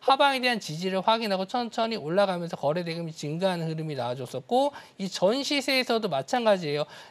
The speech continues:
역배열로 쭉 빠지다가 이십일 선 자리 부근에서 천천히 올라오면서 안정화되면서 올라가는 모습. 이게 계속 반복이시니까 아마, 어, 내려오면 매수했고 올라가면 매도했고 이렇게 계속 반복적으로 매매를 하신 것 같아요. 그래서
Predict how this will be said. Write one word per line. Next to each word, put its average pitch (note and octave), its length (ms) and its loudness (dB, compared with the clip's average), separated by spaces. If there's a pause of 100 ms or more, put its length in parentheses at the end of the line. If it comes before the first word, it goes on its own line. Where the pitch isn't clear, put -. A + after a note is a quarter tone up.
역배열로 B3+ 420 2
쭉 C4 360 -2
빠지다가 A#3+ 720 4 (200)
이십일 G3+ 320 -2
선 G#3 160 0
자리 F3 220 -4
부근에서 D#3+ 540 0
천천히 B3 480 -2
올라오면서 E3+ 760 2
안정화되면서 F3 800 0
올라가는 G3 560 2
모습. C3 300 -10 (260)
이게 A#3 260 0
계속 A#3 280 -2
반복이시니까 F3 840 -4
아마, F3+ 220 2 (140)
어, C#3+ 120 -2
내려오면 G#3+ 520 0
매수했고 F3 680 0 (160)
올라가면 F3+ 480 2
매도했고 D3+ 520 0
이렇게 A3+ 300 -2
계속 - 280 -8
반복적으로 F#3 720 -2 (240)
매매를 F3 320 -2
하신 A#3+ 240 -2
것 A3 120 4
같아요. D3 280 -2
그래서 E3 180 -2